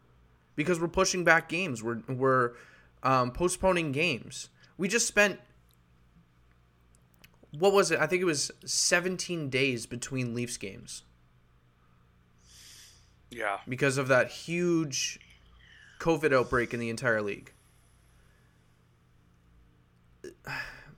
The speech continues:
Speaker 1: Man,
Speaker 2: I don't know,
Speaker 1: like
Speaker 2: like, it, it feels like it's died down. I don't know why,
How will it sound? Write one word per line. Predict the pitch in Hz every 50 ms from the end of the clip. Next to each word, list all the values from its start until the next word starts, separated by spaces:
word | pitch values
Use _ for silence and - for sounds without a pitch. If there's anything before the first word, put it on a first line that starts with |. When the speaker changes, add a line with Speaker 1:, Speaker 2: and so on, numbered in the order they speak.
| _ _ _ _ _ - 151
Speaker 1:
Man, | 180 226 262
Speaker 2:
I | 226
don't | 240 240
know, | 214
Speaker 1:
like | 143 127 120
Speaker 2:
like, | 120 - -
it, | 117 - _ _ - _ - _ _ _ - - _ - - _ _ _ _ _ - - - _ _ _ _ _ _ _ _ -
it | -
feels | - 240 247
like | 247 - 226
it's | - -
died | - - 131 151 143 120 -
down. | 113 107 107 113 127 139 151 160 -
I | 127
don't | 135 156 180
know | - 170 151
why, | 131 127 120 123 131 131 127 123